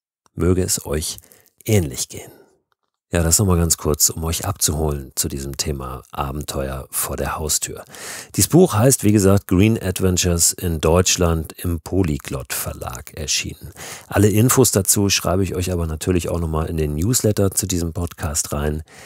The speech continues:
der am Ende der Woche erscheint und den ihr abonnieren könnt unter christoförster punkt com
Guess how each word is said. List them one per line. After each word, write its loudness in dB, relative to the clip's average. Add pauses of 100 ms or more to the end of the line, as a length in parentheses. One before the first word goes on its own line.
(220)
der 2
am -6 (100)
Ende 2
der -2
Woche -12
erscheint 0
und -8
den -4
ihr -10
abonnieren -2
könnt -2
unter -10
christoförster -2
punkt -10
com -10